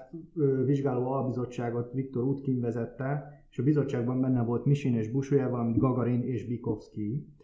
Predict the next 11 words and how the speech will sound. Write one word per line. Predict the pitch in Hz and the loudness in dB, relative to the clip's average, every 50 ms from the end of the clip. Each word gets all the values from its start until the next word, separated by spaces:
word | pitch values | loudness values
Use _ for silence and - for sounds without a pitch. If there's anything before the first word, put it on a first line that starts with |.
| _ _ - | _ _ 2
Az | 123 | 4
Utkin-féle | 170 185 180 - 156 147 139 - 143 135 135 | 4 6 6 4 4 4 4 4 2 2 2
albizottság | 135 139 147 139 127 127 120 127 117 - - 139 127 120 143 | 2 2 2 2 2 2 0 0 -2 -4 -4 -4 -2 0 4
június | 151 175 208 226 226 214 190 170 151 135 127 - | 8 8 10 10 10 10 10 10 10 8 6 4
huszadikára | - 165 151 - - 127 110 117 110 - 117 110 107 104 95 101 113 139 143 - - - - - _ _ | 4 4 4 4 4 2 0 0 -2 -2 -4 -4 -4 -2 -2 -2 -2 -2 -2 -4 -10 -20 -20 -20 _ _
már | - 127 131 - | -2 -2 0 2
be | 143 147 | 4 4
is | 143 131 147 | 4 2 0
fejezte | 143 135 123 120 117 - - 123 | -2 -4 -4 -4 -4 -4 -4 -4
a | 113 | -2
munkáját, | 113 117 120 117 - 120 113 113 110 120 123 - | -2 -2 -2 -2 -2 -4 -4 -4 -4 -6 -8 -8